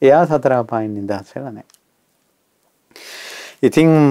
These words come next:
ලෞතුරා තථාගත බුදුරජාණන් වහන්සේ දේශනා කළා කෙනෙක් සෝවාන් වුණොත් එහෙම කෙනෙක් සෝවාන් වුණොත් ඒ කෙනා, අ, දු-, දු-, මේ නැති කරපු දුක හරියට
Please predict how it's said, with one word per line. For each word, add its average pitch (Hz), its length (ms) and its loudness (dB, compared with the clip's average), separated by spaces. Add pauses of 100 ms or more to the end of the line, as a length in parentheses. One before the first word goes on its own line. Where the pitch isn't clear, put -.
(160)
ලෞතුරා 131 580 4
තථාගත 120 540 -2
බුදුරජාණන් 110 760 0
වහන්සේ 107 260 -6
දේශනා 101 480 -8
කළා 113 240 -6
කෙනෙක් 110 320 -6
සෝවාන් 110 480 -4
වුණොත් 107 420 -6
එහෙම 90 280 -12 (760)
කෙනෙක් 110 260 -6
සෝවාන් 107 440 -2
වුණොත් 101 380 -8 (720)
ඒ 131 220 4
කෙනා, 127 840 0 (240)
අ, 117 160 -4 (1700)
දු-, 120 360 2
දු-, 117 300 2 (180)
මේ 107 240 -4
නැති 107 340 -2
කරපු 135 400 2
දුක 117 320 2 (840)
හරියට 117 520 0